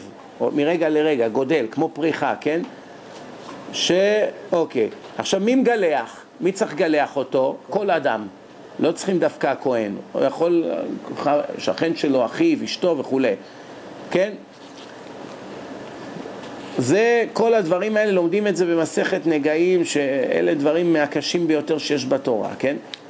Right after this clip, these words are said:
הלאה. זה כ-, צרעת מקבלים גם גברים, גם נשים. והדינים גם נוגעים, גם לגברים, גם לנשים, כן? קע"א. מצווה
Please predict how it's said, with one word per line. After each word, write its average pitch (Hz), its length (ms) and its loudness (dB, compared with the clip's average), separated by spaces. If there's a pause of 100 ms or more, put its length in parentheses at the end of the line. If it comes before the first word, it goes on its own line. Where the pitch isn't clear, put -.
(120)
הלאה. 151 340 2 (260)
זה 160 300 2
כ-, 170 80 -2 (260)
צרעת 180 500 2
מקבלים 175 520 0
גם 185 200 2
גברים, 202 460 2
גם 180 240 2
נשים. 104 420 -2 (520)
והדינים 165 720 2
גם 175 300 2
נוגעים, 160 480 2
גם 139 200 2
לגברים, 170 600 0
גם 165 220 2
לנשים, 143 500 0 (120)
כן? 147 180 0 (540)
קע"א. 226 560 0 (4000)
מצווה 170 540 2